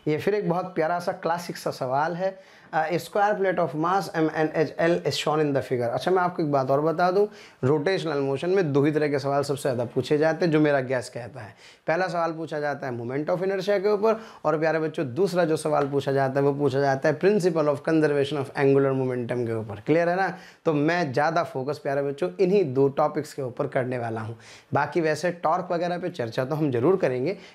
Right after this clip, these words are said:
लेकिन ज़्यादातर फोकस प्यारे बच्चों इन्हीं टॉपिक के ऊपर रहने वाला है। तो इसलिए मैं चाह रहा हूँ moment of inertia की तो प्रैक्टिस आपको करा ही दूँ।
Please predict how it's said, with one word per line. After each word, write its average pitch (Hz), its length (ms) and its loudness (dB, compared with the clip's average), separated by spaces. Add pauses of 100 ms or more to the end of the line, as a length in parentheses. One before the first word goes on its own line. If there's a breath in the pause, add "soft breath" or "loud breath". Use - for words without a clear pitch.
लेकिन 160 260 2
ज़्यादातर 165 420 2
फोकस 147 320 -4
प्यारे 135 220 -2
बच्चों 139 340 0
इन्हीं 190 220 4
टॉपिक 139 360 0
के 147 60 0
ऊपर 139 220 2
रहने 117 280 0
वाला 107 260 -2
है। 104 120 -8
तो 151 120 0
इसलिए 165 200 2
मैं 165 120 4
चाह 165 140 4
रहा 175 80 2
हूँ 160 120 2
moment 170 320 4
of 160 80 0
inertia 160 280 0
की 165 60 2
तो 160 100 2
प्रैक्टिस 147 320 -2
आपको 147 320 0
करा 143 220 0
ही 123 140 -6
दूँ। 110 160 -10